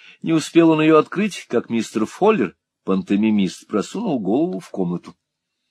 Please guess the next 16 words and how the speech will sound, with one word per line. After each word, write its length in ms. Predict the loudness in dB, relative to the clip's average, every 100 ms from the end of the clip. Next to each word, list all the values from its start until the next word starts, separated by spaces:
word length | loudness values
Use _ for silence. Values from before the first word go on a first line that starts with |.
| _ _ _ _ _ _ -4
Голова 440 | 4 6 6 6
мистера 440 | 4 -2 -4 -4 -4
Фоллера 680 | -4 -2 0 0 0 -2 _ _
обычно 440 | -4 -4 -4 -6 0
была 160 | 2
украшена 540 | 2 2 2 2 -2 -6
круглой 440 | -2 0 2 2
шляпой 640 | 0 0 2 2 -2 -8 -10 _ _
с 140 | -18 -6
необычайно 480 | -4 -4 -2 0 0
высокой 380 | -2 -4 -4
тульей 600 | -4 -4 -4 0 0 0 -8 -20
и 220 | -8 -6 -4
круто 480 | -2 -2 0 -2
загнутыми 600 | 0 2 0 0 -8 -6 -6
полями. 640 | -4 -2 -2 -4 -6